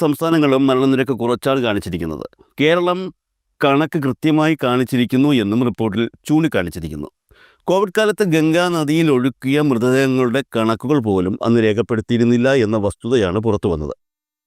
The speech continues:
സംസ്ഥാനത്തെ അറിയപ്പെടുന്ന ഒരു സംഘടനയുടെ തലപ്പത്തിരിക്കുന്ന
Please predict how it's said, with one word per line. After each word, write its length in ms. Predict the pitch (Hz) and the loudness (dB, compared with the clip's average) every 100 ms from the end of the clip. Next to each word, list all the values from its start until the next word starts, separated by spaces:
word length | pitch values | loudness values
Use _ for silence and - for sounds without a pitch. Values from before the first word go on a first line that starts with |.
| - | -4
സംസ്ഥാനത്തെ 460 | 110 110 131 131 147 117 | -2 2 0 2 0 2
അറിയപ്പെടുന്ന 600 | 117 139 - 131 117 139 131 | 2 0 0 -2 0 2 2
ഒരു 120 | 120 117 | 0 0
സംഘടനയുടെ 600 | 107 101 120 127 110 117 | 0 0 0 0 2 0
തലപ്പത്തിരിക്കുന്ന 720 | 113 107 - 127 135 117 120 | 0 0 -2 -2 -2 0 0